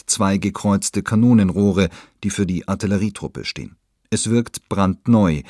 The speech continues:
als hätte es weder den Dreck und Staub eines Übungsplatzes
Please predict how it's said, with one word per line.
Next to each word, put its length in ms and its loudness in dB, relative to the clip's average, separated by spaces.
als 180 -6
hätte 180 -2
es 360 -4
weder 320 0
den 200 -4
Dreck 460 -8
und 160 -10
Staub 460 -4
eines 400 -6
Übungsplatzes 920 -2